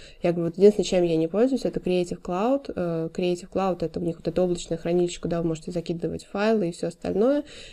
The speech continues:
В связи с тем, что у меня достаточно слабенький интернет, а мы щас ещё уехали на самоизоляцию на дачу, и, ну, просто как бы туда-сюда интернет этот гонять мне не имеет смысла, поэтому у меня всё на компьютере установлено.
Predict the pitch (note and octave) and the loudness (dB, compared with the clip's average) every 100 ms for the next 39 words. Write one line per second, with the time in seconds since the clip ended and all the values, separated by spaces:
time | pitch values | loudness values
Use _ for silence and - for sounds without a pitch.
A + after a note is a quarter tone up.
0 | - - F#3 G3 - A#3+ C#4 - - F3 | -20 -4 2 2 6 6 6 2 0 2
1 | F3 F#3 F3+ F3 F3 F3 F#3 F3 F#3 F3 | 4 4 2 2 0 0 -2 0 0 2
2 | E3 E3 E3+ E3+ F3+ F3 E3 D#3+ D#3+ E3 | 0 0 -2 -2 0 0 0 -2 -2 -6
3 | - - E3 D#3+ D#3 E3 E3 - E3 E3+ | -6 -2 0 2 2 2 0 -2 -4 -4
4 | - E3+ E3 D#3+ E3 E3 D#3+ F3 E3 E3+ | -2 0 0 2 2 0 -2 -4 -2 0
5 | G#3 D#4 - A3 - - - - F3 F3 | 0 0 0 -2 -4 -18 -6 2 6 6
6 | D#3+ F3 F3+ F#3 F#3 - D#3+ D#3 D#3 D#3 | 6 4 4 4 4 0 -2 -2 -4 -2
7 | D#3+ D3+ - - E3 E3+ E3 F#3 E3 D#3+ | -2 -2 -6 -6 0 0 0 0 0 0
8 | E3+ F#3 C4 A3 - F3+ F3 E3+ D#3 - | -2 0 0 -2 -4 0 2 2 2 0
9 | F3+ G3 F3 E3+ E3+ - D#3+ D#3 - E3+ | 2 2 2 0 -2 -2 -4 -2 -6 -4
10 | E3+ F3 E3+ E3+ - G3+ F#3+ F3+ F3+ E3+ | -4 -2 -2 -2 0 0 2 0 -2 -4
11 | - D#3 - E3 F3+ A3+ B3+ G#3+ E3+ | -4 -8 -8 -4 0 2 4 2 0